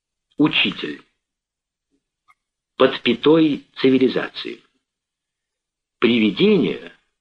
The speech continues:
которое не возвращается. Кровавая нефть. Красная дева.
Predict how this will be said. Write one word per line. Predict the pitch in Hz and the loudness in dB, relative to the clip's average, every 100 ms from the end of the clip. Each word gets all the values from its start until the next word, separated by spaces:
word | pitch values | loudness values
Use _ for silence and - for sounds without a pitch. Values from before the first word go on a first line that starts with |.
| _ _ | _ _
которое | - - 160 160 151 143 139 - | -4 0 4 4 4 2 -2 -8
не | - 101 143 | -4 2 2
возвращается. | 139 120 120 - - 65 - - - _ _ _ _ _ _ _ _ _ _ _ _ _ _ _ _ _ | 2 0 -2 -2 -4 -8 -14 -18 -20 _ _ _ _ _ _ _ _ _ _ _ _ _ _ _ _ _
Кровавая | - 120 107 143 160 151 147 143 139 135 - | -2 2 4 4 4 4 4 2 0 -2 -2
нефть. | 117 131 - - - - _ _ _ _ _ _ _ _ _ _ _ _ _ _ _ _ _ _ | 2 2 0 -6 -16 -16 _ _ _ _ _ _ _ _ _ _ _ _ _ _ _ _ _ _
Красная | 123 147 147 147 143 143 135 135 | 0 2 0 0 2 4 2 0
дева. | 113 107 104 78 - | -2 0 2 0 -8